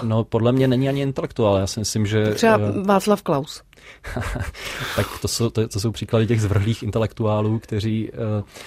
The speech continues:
Speaker 1: kdysi možná byli nadějnými intelektuály, ale pak se v nich něco stalo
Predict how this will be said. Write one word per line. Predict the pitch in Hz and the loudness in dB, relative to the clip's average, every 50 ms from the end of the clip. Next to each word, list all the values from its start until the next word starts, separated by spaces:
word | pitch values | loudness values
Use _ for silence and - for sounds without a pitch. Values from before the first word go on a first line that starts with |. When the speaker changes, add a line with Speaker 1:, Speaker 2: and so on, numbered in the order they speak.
| - - - - 107 | -20 -20 -12 -6 -2
Speaker 1:
kdysi | 101 101 104 - - 120 | 0 2 2 4 4 4
možná | 117 110 101 117 110 110 | 4 4 4 4 4 4
byli | 104 107 107 110 | 4 4 2 2
nadějnými | 110 107 104 110 110 107 110 107 117 | 2 0 0 2 2 2 2 2 0
intelektuály, | 123 110 - 110 107 104 - - 117 110 107 104 104 104 110 | 0 0 -2 -2 -2 -4 -4 -2 0 0 2 2 0 0 0
ale | 110 104 110 | -2 -2 -4
pak | - - 110 - - | -4 -6 -8 -10 -6
se | - - 107 110 | -2 -2 0 0
v | - 120 101 113 104 | -2 -4 -6 -4 -4
nich | 104 - - | -4 -2 -2
něco | 107 - - 113 | -4 -4 -4 -6
stalo | - - - 107 101 104 110 120 | -4 -2 0 2 2 2 0 -2